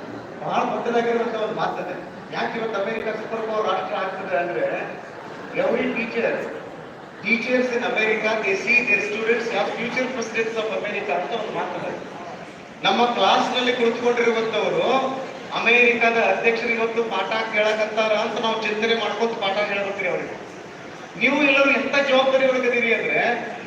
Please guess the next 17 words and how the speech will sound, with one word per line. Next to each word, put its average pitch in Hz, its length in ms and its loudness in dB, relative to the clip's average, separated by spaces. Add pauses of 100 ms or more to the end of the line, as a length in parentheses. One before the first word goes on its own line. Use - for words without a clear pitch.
(140)
ನನ್ನ 247 360 0
ಕ್ಲಾಸಿನಲ್ಲಿ 240 680 0
ಇವತ್ತು 233 460 0
ಭಾರತ 220 400 0
ದೇಶದ 226 460 0
ಪ್ರಧಾನಮಂತ್ರಿ 220 840 -2
ಆಗೋರೊಬ್ರು 208 840 2
ಅಭ್ಯಾಸ 180 300 0 (100)
ಮಾಡಕತ್ತಾರೆ. - 600 -4 (580)
ಹಾಗಾದ್ರೆ 294 280 4
ನಾವು 294 140 2
ಯಾವ 269 240 4 (320)
ಮಟ್ಟಿಗೆ 277 220 2
ನಾವು 262 180 0
ತಯಾರಾಗ್ಬೇಕು? 202 840 0 (440)
ಅದಕ್ಕೆ 220 360 2
ಯಾವಾಗ್ಲೂ 233 400 4